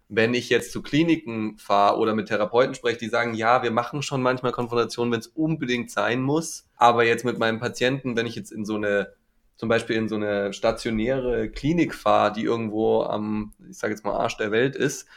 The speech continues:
und dann sagen die, „Ja, ich will jetzt mal in eine Bar gehen oder ich will jetzt mal auf einen öffentlichen Platz gehen, wo viel los ist.“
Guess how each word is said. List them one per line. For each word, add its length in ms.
und 260
dann 320
sagen 380
die, 200
„Ja, 240
ich 380
will 80
jetzt 140
mal 80
in 60
eine 120
Bar 320
gehen 320
oder 280
ich 160
will 100
jetzt 160
mal 160
auf 200
einen 120
öffentlichen 400
Platz 240
gehen, 200
wo 100
viel 140
los 280
ist.“ 280